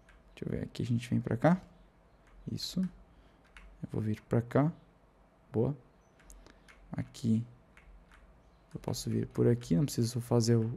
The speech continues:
o caminho, né? Aqui os dois me levam pro mesmo lugar, né? Tá, beleza. Mas aparentemente não vai ter ninguém aqui, né?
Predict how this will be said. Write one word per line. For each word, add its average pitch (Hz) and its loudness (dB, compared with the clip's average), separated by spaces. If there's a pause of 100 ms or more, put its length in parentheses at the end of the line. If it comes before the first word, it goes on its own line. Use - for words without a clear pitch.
o - -20
caminho, 143 6
né? 160 2 (2750)
Aqui - -2
os 120 4
dois 127 8
me 143 6
levam 135 6
pro - -2
mesmo 143 6
lugar, 123 8
né? 117 4 (1400)
Tá, - -6 (220)
beleza. 113 0 (2750)
Mas 117 0
aparentemente 123 4
não 131 6
vai 135 6
ter 151 2
ninguém 160 10
aqui, 123 4
né? 117 4